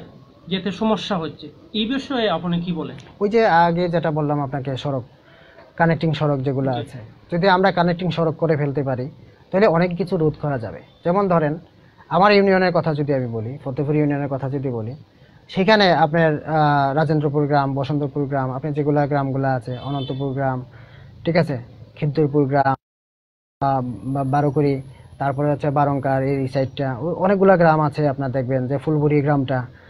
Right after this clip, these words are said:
Speaker 2: হাওরের মাঝখানে পড়ছে, ফিরোজপুর গ্রামটা, এগুলা অনেকগুলা গ্রাম আছে, আপনি দেখবেন এদের সাথে কানেক্টিং সড়ক নেই। যাও হচ্ছে এটা বেড়িবাঁধ, বেড়িবাঁধ তো থাকে না, যেটা বেড়িবাঁধ হচ্ছে, বেড়িবাঁধ কিন্তু কানেক্টিং সড়ক না।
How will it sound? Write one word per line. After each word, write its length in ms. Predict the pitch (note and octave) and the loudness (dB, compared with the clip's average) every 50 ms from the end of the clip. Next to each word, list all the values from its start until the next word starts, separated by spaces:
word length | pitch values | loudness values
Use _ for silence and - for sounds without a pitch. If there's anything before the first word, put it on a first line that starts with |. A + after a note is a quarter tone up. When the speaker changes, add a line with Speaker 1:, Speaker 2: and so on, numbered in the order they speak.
| - - - | -20 -20 -2
Speaker 2:
হাওরের 300 | - D3+ D#3 D#3 D#3 D3+ | 0 2 4 4 4 4
মাঝখানে 360 | D3 C3 - - D3 D3 C3+ | 2 0 0 -2 -2 -2 0
পড়ছে, 340 | B2+ C#3 B2 - C3 C3 B2 | -2 -4 -4 -4 -6 -8 -4
ফিরোজপুর 360 | C3 D3+ D3+ D3 B2 D3+ C#3+ | 0 0 0 0 2 0 0
গ্রামটা, 460 | C3+ D3 C#3+ C3+ C3 C3+ C3 B2+ B2+ - - - - - - - - | 2 2 0 0 0 -2 -2 -2 -4 -6 -12 -18 -18 -18 -18 -6 -2
এগুলা 280 | F3+ F#3+ G3 A#3 B3 | 2 4 6 8 8
অনেকগুলা 640 | G3 E3 F3 F#3 G#3 A3+ A#3+ A#3 G3+ A3+ A3+ G#3+ G#3 | 8 6 6 6 6 6 6 8 8 8 8 8 8
গ্রাম 240 | F#3+ F#3 F3 F3 E3+ | 8 6 6 8 6
আছে, 240 | E3+ D#3+ E3+ F#3+ | 4 6 6 4
আপনি 200 | F3+ - F3 D#3+ | 4 4 4 2
দেখবেন 260 | D3 D3+ C#3+ D3+ D3+ C#3+ | 2 2 2 2 2 0
এদের 160 | C#3+ C#3+ D3+ | 0 0 -2
সাথে 160 | F3 E3+ F3 | -2 -2 -2
কানেক্টিং 340 | E3+ D3+ C#3+ C3+ - C#3+ C3 | -2 -4 -4 -4 -6 -8 -8
সড়ক 200 | - D3 C3+ B2+ - | -8 -8 -8 -8 -10
নেই। 200 | A#2 G2+ - A#2 - - - - - - - - - - - - - _ - - - _ _ _ _ _ _ _ _ - - - - | -10 -10 -12 -14 -18 -20 -20 -20 -20 -20 -20 -20 -20 -20 -20 -20 -20 _ -20 -20 -20 _ _ _ _ _ _ _ _ -20 -20 -8 2
যাও 220 | D3 F#3 F#3+ G#3 | 6 8 8 8
হচ্ছে 220 | G3+ G#3 G#3 A3+ G#3+ | 8 6 6 6 6
এটা 120 | G3 G#3+ | 6 6
বেড়িবাঁধ, 380 | F3 F3 F3 F3+ F#3 G3 G#3 F#3 | 6 6 6 6 6 6 4 6
বেড়িবাঁধ 260 | E3 E3+ E3+ F3 E3+ | 6 6 6 6 4
তো 80 | E3+ F3 | 0 -2
থাকে 260 | - D#3 D3 - C3 | -2 -2 -2 -2 -4
না, 180 | A2 - - - - - - _ _ _ _ _ _ _ _ _ _ _ _ _ _ - _ - | -6 -6 -10 -10 -18 -20 -20 _ _ _ _ _ _ _ _ _ _ _ _ _ _ -20 _ -2
যেটা 180 | D#3+ D3+ F3 | 0 2 4
বেড়িবাঁধ 340 | D#3+ E3+ E3+ F#3 F#3+ G3 F3 | 4 4 4 4 4 4 4
হচ্ছে, 260 | F3+ F3+ F3 - E3+ | 2 0 2 2 2
বেড়িবাঁধ 300 | C#3+ D#3 E3 F3+ G3 F#3 | 2 4 2 2 2 0
কিন্তু 200 | F#3+ F#3+ F3+ E3+ | 0 -2 -4 -2
কানেক্টিং 360 | E3+ F3 D3+ D3+ D3 D3+ D3+ | 0 0 0 0 -2 -4 -6
সড়ক 220 | C3+ - C#3+ C3 A#2 - | -6 -4 -6 -6 -6 -8
না। 140 | A2 G2+ | -12 -12